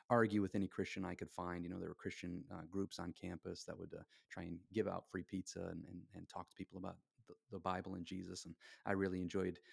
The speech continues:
trying to eat their free pizza and tell 'em how stupid I thought that they were and try and change their minds. And, um, I got engaged during that, uh, phase of life, uh, to, uh, to a young lady that is, uh, I'm still married to now.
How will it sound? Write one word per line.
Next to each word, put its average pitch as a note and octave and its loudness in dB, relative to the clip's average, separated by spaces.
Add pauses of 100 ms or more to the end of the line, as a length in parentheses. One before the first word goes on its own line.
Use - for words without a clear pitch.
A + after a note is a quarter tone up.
(160)
trying G2 0
to E2 0
eat F#2+ 0
their F2+ 4
free F2+ 0
pizza F2+ -4
and E2+ -2
tell F#2 -4
'em F2 -2
how E2+ -4
stupid F2+ -4
I E2+ -2
thought E2 -4
that F2 -6
they F2+ -2
were F2+ 0
and E2+ -6
try F2+ -2
and E2+ -2
change F2 -4
their F2+ -2
minds. E2+ -4 (720)
And, F#2+ 0
um, F2+ 0 (600)
I A2 2
got C#3+ 8
engaged A#2 6
during A#2+ 4
that, A2+ 2
uh, A2 2
phase A2+ 4
of F#2+ -2
life, G#2+ 2
uh, F#2 -2 (120)
to, F#2+ -4
uh, F#2+ -6
to F#2+ -6
a - -2
young F#2+ -2
lady F#2 0
that F#2 -4
is, F2 -8
uh, F2+ -8 (100)
I'm F#2+ -6
still G#2 0
married F#2+ 4
to F#2+ -2
now. B2+ 2